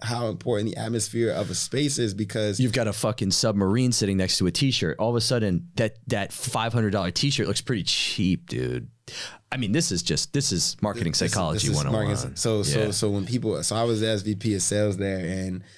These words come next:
Speaker 1: you know, shout out to Patrice Mignon, the owner of the store. Uh, French guy, super cool, but he had his own way.
Speaker 2: Mm.
Speaker 1: And there's nothing wrong with that. Um, but he just liked it a certain way, but that way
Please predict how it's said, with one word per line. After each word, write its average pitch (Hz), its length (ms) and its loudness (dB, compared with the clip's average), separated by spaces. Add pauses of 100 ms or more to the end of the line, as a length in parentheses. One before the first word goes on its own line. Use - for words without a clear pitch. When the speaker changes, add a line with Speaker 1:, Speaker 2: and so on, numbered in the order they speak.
(160)
Speaker 1:
you 104 120 0
know, 98 160 2
shout 107 180 0
out 104 80 -2
to 107 60 -6
Patrice 101 340 -2
Mignon, 98 380 0
the 98 100 0
owner 101 140 0
of 95 60 -2
the 92 80 -4
store. 95 440 -2 (360)
Uh, 98 200 0
French 117 260 -2
guy, 113 140 0
super 131 280 0
cool, 139 320 2
but 113 140 2
he 127 100 2
had 117 140 2
his 107 120 2
own 107 200 0
way. 92 360 -4
Speaker 2:
Mm. 101 380 2
Speaker 1:
And 107 200 0
there's 104 140 0
nothing 135 180 0
wrong 131 200 2
with 123 140 0
that. 113 400 -2
Um, 104 440 0 (400)
but 117 140 0
he 139 80 4
just 123 140 0
liked 117 200 0
it 120 80 0
a - 20 0
certain 117 260 0
way, 147 140 2
but 101 200 0 (120)
that 120 300 -2
way 98 560 0